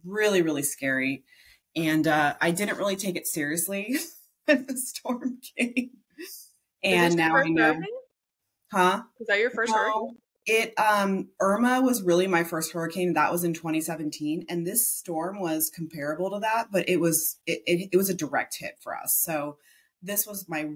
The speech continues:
Speaker 1: real hurricane
Speaker 2: It wasn't
Speaker 1: experience.
Speaker 2: even a direct, direct as it was supposed to be.
Speaker 1: Right. Right. It
Speaker 2: Yeah.
Speaker 1: was so scary. It was awful that night. And we lost power for a few days, which was, we were roughing it. <laughs>
Speaker 2: I
Speaker 1: So
Speaker 2: always say the worst part of a hurricane is the aftermath.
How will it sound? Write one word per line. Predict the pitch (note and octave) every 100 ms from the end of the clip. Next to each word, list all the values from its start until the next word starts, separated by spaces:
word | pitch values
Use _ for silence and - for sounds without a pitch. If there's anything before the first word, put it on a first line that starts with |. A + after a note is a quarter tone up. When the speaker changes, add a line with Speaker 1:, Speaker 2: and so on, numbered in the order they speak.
| D3
Speaker 1:
real | D3+ E3 D#3 C#3+
hurricane | D3 D#3 C#3+ C#3+ A2+
Speaker 2:
It | A#3
wasn't | A#3 C4+ A#3
Speaker 1:
experience. | A#3 A#3+ D4+ B3 F#3+ -
Speaker 2:
even | _ _ -
a | G#3
direct, | F#3+ F3 G3 -
direct | E3 - - _ _ _
as | F#3+ F#3
it | F3+
was | F#3
supposed | - - G3 E3+
to |
be. | F3
Speaker 1:
Right. | F3+ E3+ - _ _ _ _ _ _ _ _ _
Right. | C#3+ D3 C3 - _ _ -
It | F3+
Speaker 2:
Yeah. | E3+
Speaker 1:
was | E3+
so | D#3+
scary. | D3 D3 C3 C3 C#3+
It |
was | F3+ F3+ -
awful | C#3+ D3+ - C3+
that | C3+ C3+
night. | C#3 C#3 -
And | D3 D3+ D3+
we | D#3+
lost | D#3+ E3 F3
power | F#3 D#3+ D#3+
for | D#3+
a | D#3
few | D#3 C#3+
days, | C#3 C#3+ C#3+
which | D3+ C#3+ -
was, | D3 C#3 C#3 - -
we | D#3+
were | D#3+ E3
roughing | D3 D#3+ C#3
it. | C#3 -
<laughs> | - - - - _ _ _ B3 -
Speaker 2:
I | A#3
Speaker 1:
So | C4
Speaker 2:
always | C#4 D4 -
say | C4+ A#3+ G#3
the | G3 G#3+
worst | G#3+ A#3 A#3+
part | B3+ B3
of |
a | A3+
hurricane | A3+ F#3 G3 A#3 B3+ A#3
is | G3+
the | -
aftermath. | F3 F3 D#3+ C3